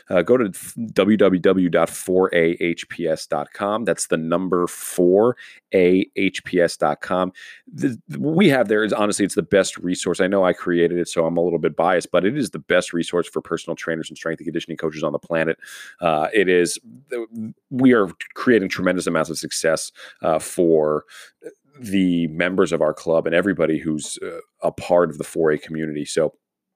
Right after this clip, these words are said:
I encourage you all to go check that out. Today's episode, episode number four, uh, I proposed some questions. We got the mailbag, right? So I proposed, I propo-, I proposed a question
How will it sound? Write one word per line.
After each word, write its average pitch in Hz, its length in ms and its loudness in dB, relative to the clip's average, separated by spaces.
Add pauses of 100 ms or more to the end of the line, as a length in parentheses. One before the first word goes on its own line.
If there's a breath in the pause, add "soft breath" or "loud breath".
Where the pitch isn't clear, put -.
(760)
I 90 140 2
encourage 82 380 2
you 80 100 4
all 73 80 6
to 76 80 2
go 73 80 -2
check 76 280 -4
that 76 140 0
out. 78 240 2 (280 loud breath)
Today's 147 320 2
episode, 98 440 2
episode 95 360 0
number 87 320 -2
four, 82 500 -4 (380 loud breath)
uh, 82 280 -2
I 85 60 2
proposed 113 460 0
some 113 100 -2
questions. 117 840 0 (260 soft breath)
We 113 60 2
got 123 140 2
the 120 40 2
mailbag, 98 560 0
right? 95 220 4
So 90 160 2
I 85 40 4
proposed, 117 440 0
I 90 60 0
propo-, 117 420 2 (100)
I 82 120 0
proposed 87 1080 -2
a 87 100 0
question 90 800 -4